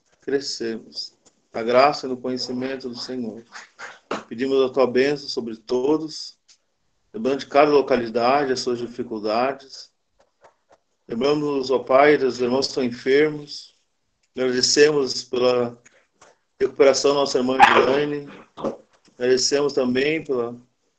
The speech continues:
nosso irmão Manuel. Agradecemos pelos seus cuidados que o Senhor tem para com todos nós. Isso é maravilhoso, ó Pai. Porque não podemos dar um passo sem o Teu amparo.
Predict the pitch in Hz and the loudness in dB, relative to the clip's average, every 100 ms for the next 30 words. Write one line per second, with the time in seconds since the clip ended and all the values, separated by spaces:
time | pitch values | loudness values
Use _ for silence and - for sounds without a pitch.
0 | _ - 120 127 120 131 131 117 120 131 | _ -12 -6 -4 0 0 0 0 2 4
1 | 143 143 143 _ _ _ _ _ _ _ | 4 2 -4 _ _ _ _ _ _ _
2 | _ _ _ _ _ - 127 123 151 160 | _ _ _ _ _ -4 -2 4 4 4
3 | - 151 147 143 - 160 - 135 120 131 | 4 6 6 4 0 0 0 2 6 8
4 | 160 143 - 135 - 127 127 131 139 135 | 8 2 -8 -6 -2 0 0 -4 -2 -4
5 | 120 117 120 156 143 113 110 120 135 - | -4 -6 -2 -2 -2 -6 -4 -4 -6 -8
6 | - - - - _ - - _ _ _ | -16 -18 -20 -20 _ -20 -20 _ _ _
7 | _ _ - _ _ 135 123 139 139 147 | _ _ -20 _ _ -12 -4 -2 2 2
8 | 143 139 139 135 113 104 107 104 110 - | 2 2 4 4 2 -2 -10 -12 -14 -20
9 | - - - - - - - - - - | -20 -20 -20 -20 -20 -20 -20 -20 -20 -20
10 | _ - 123 135 135 143 151 147 151 160 | _ 2 4 4 6 6 6 8 8 8
11 | 143 151 160 170 139 - 139 127 135 135 | 8 10 10 8 2 -4 -4 0 2 2
12 | 131 120 104 101 | -2 -8 -10 -12